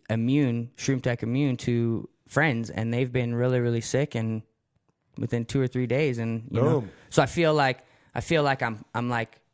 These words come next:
Speaker 1: you know, pushing it on 'em, like, "Take
Speaker 2: You're,
Speaker 1: it, take
Speaker 2: you're,
Speaker 1: it,"
Speaker 2: you're
Speaker 1: you
Speaker 2: like
Speaker 1: know?
Speaker 2: a doctor.
Speaker 1: "You're gonna get better," you know? And,
Speaker 2: Like
Speaker 1: uh,
Speaker 2: a doctor, as
Speaker 1: yeah.
Speaker 2: Joey Diaz would say.
Speaker 1: <laughs>
Speaker 2: Like a doctor.
Speaker 1: Um, the New Mood, um,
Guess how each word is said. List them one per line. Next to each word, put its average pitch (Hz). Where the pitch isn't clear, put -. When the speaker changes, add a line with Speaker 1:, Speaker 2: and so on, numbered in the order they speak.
Speaker 1:
you 131
know, 110
pushing 180
it 117
on 107
'em, 110
like, 110
"Take -
Speaker 2:
You're, 117
Speaker 1:
it, -
take 262
Speaker 2:
you're, 120
Speaker 1:
it," 113
Speaker 2:
you're 110
Speaker 1:
you 117
Speaker 2:
like 117
Speaker 1:
know? 143
Speaker 2:
a -
doctor. 123
Speaker 1:
"You're 147
gonna 190
get 151
better," 160
you 113
know? 160
And, 117
Speaker 2:
Like 120
Speaker 1:
uh, 113
Speaker 2:
a -
doctor, -
as 143
Speaker 1:
yeah. 156
Speaker 2:
Joey 113
Diaz 101
would 95
say. -
Speaker 1:
<laughs> -
Speaker 2:
Like 139
a 110
doctor. -
Speaker 1:
Um, 120
the 135
New 156
Mood, 131
um, 117